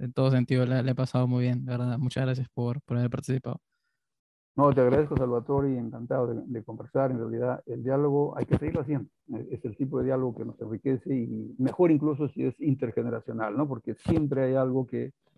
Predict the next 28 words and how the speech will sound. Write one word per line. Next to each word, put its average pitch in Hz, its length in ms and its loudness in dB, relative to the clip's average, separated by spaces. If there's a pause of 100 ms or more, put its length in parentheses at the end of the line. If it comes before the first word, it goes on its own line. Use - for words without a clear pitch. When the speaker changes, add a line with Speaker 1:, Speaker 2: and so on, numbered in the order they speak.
Speaker 2:
entre - 220 -4
las 120 80 -2
generaciones 123 560 0 (640)
se 110 120 -2
requiere 123 520 0
comunicar, 120 540 -2
que 110 140 -8
no 113 160 0
Speaker 1:
Sí. - 20 4
Speaker 2:
lo 127 160 2
da 135 100 4
la 127 100 0
escuela, 135 420 -2
lo 110 180 -8
da 113 160 -4
el 113 100 -4
diálogo, 120 540 -2
como 104 220 -8
tú 117 420 -6
dices 113 260 -4
muy 120 160 -2
bien 117 160 2
en, 110 260 -8
en 113 80 -6
el 113 80 -12
título 117 420 -4
de 107 60 -8
tu - 100 -20